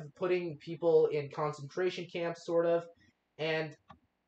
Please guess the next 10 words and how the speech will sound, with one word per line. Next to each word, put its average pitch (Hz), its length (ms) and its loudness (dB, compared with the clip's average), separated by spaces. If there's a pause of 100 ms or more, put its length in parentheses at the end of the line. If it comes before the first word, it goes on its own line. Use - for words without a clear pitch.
(500)
his 175 140 -10
policy 208 360 10
in 202 60 2
the 185 80 0
Philippine 170 440 0
Islands 151 440 2
could 175 180 -2
be 156 140 -4
considered 151 420 2
tyrannical 165 800 2